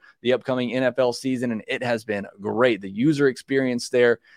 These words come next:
in Sleeper is fantastic. And again, the social aspect of it, to be able to have an open chat with your league is just so much fun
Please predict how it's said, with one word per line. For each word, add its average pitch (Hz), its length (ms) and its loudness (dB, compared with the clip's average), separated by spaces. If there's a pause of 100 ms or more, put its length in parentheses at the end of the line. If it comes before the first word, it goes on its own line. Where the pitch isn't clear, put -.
(100)
in 120 140 -2
Sleeper 127 420 -2
is 101 220 -6
fantastic. 123 960 0
And 110 100 -4
again, 117 260 2
the 98 100 -4
social 131 460 2
aspect 123 420 2
of 123 140 8
it, 113 140 0 (280)
to - 60 -10
be 120 80 2
able 117 140 4
to 104 60 4
have 123 260 2
an 113 140 -2
open 135 340 2
chat 123 380 2 (260)
with 127 380 2
your 123 160 2
league 117 400 0
is 107 160 -6
just - 340 -6
so 131 220 6
much 135 320 0
fun 117 400 2